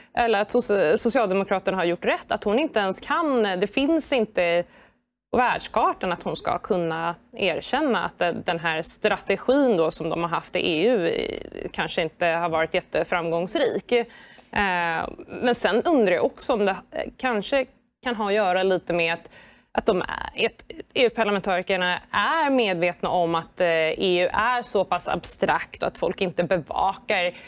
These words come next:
E U, eh, så pass, eh, hårt att man kanske kan, eh,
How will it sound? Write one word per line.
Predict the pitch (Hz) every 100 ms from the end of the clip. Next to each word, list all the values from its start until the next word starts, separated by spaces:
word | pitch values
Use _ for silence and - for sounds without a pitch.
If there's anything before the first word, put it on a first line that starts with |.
| - -
E | - 233 208
U, | 190 180 - _ _
eh, | - 175 170 147
så | 165 - 202
pass, | - 175 170 - 208
eh, | 185 165 107 117 127 113 151 -
hårt | 226 202 185 185 196
att | 208
man | 214 202 190 190
kanske | 214 196 - 196
kan, | - 175 214 277 302
eh, | 285 269